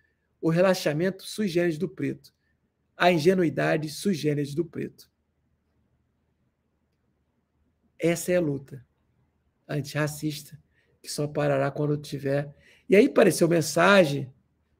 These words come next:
de WhatsApp, que tava costurando pra banca, et cetera. Não vou nem entrar nesse mérito,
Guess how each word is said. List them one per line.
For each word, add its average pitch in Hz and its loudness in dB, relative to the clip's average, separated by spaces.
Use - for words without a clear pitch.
de 147 -4
WhatsApp, 151 -2
que - -20
tava 156 -2
costurando 151 0
pra 147 -4
banca, 151 0
et 151 -10
cetera. 180 0
Não 156 -2
vou 147 -4
nem 180 -2
entrar 160 -2
nesse 147 -6
mérito, 160 -4